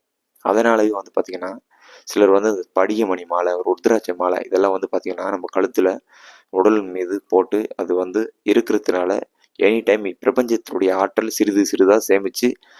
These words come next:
அது வந்து நம்ம உடலுக்கு கொடுத்துக்கிட்டே இருக்கும். அதனாலதான் வந்து பாத்தீங்கன்னா முன்னோர்கள் ருத்ராட்ச மாலையும் பஞ்சலோக காப்பும், அதுக்கப்புறம் பஞ்சலோகத்துல இருக்கக்கூடிய சில அணிகலன்களும் தங்கை நகைகளும் வெள்ளி நகைகள், வெள்ளியும் இதெல்லாம் வந்து எடுத்து எதையும் வந்து யூஸ் பண்ணாங்கன்னா, அதெல்லாம் பாசிட்டிவ் எனர்ஜி கொடுக்கக்கூடிய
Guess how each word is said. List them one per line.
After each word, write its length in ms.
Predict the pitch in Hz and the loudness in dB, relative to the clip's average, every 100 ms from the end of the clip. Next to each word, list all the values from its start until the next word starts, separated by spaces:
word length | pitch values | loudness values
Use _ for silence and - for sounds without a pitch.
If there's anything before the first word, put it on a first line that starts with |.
| _ | _
அது 140 | - | -2
வந்து 160 | 98 104 | -2 0
நம்ம 140 | 95 | -2
உடலுக்கு 300 | 90 104 107 90 | -2 0 0 -2
கொடுத்துக்கிட்டே 460 | 95 98 - 98 | -4 -4 0 4
இருக்கும். 280 | 95 - - _ _ _ | 4 2 -10 _ _ _
அதனாலதான் 460 | 107 98 98 98 101 | -6 -2 0 2 0
வந்து 160 | 92 | -2
பாத்தீங்கன்னா 360 | 110 95 90 95 - - - _ | -4 -4 -6 -6 -8 -18 -20 _
முன்னோர்கள் 440 | 95 107 110 92 92 | -6 -2 -2 0 -4
ருத்ராட்ச 380 | - 101 - | 0 -4 -4
மாலையும் 440 | 87 87 87 87 87 _ _ _ 107 | -6 -4 -4 -6 -8 _ _ _ -6
பஞ்சலோக 440 | 98 113 101 92 | 0 4 4 2
காப்பும், 460 | - 90 - 90 - _ _ - | 2 0 0 -2 -2 _ _ -4
அதுக்கப்புறம் 500 | 98 90 95 98 95 | -2 -2 -2 -2 -2
பஞ்சலோகத்துல 520 | 95 104 107 95 95 | -2 2 2 2 0
இருக்கக்கூடிய 380 | 92 92 92 92 | -4 -2 2 4
சில 240 | 87 95 92 90 | 4 2 2 2
அணிகலன்களும் 680 | 92 104 98 90 87 90 90 _ _ _ _ - | 0 0 0 0 0 -2 -2 _ _ _ _ -8
தங்கை 280 | 98 104 104 | -4 0 0
நகைகளும் 560 | 92 92 87 90 90 - _ _ _ _ _ | 0 0 0 -2 -4 -8 _ _ _ _ _
வெள்ளி 280 | - 104 110 | 2 2 2
நகைகள், 440 | 101 95 90 - - | -4 -2 -2 -4 -6
வெள்ளியும் 500 | 95 101 110 98 90 - | -2 0 0 -2 -6 -4
இதெல்லாம் 300 | 92 95 95 | 0 2 0
வந்து 180 | 92 | 2
எடுத்து 200 | 92 - 92 | 0 2 2
எதையும் 340 | 92 92 95 | 2 -2 -4
வந்து 160 | 92 92 | -4 -6
யூஸ் 240 | 92 98 | -6 -8
பண்ணாங்கன்னா, 320 | - 87 92 | -6 -4 0
அதெல்லாம் 280 | 95 92 101 - | 0 0 -2 0
பாசிட்டிவ் 520 | 98 117 - 98 92 | 0 0 -2 0 2
எனர்ஜி 280 | 95 95 95 | 0 -2 -6
கொடுக்கக்கூடிய 520 | 98 101 - 92 | -4 -6 -6 0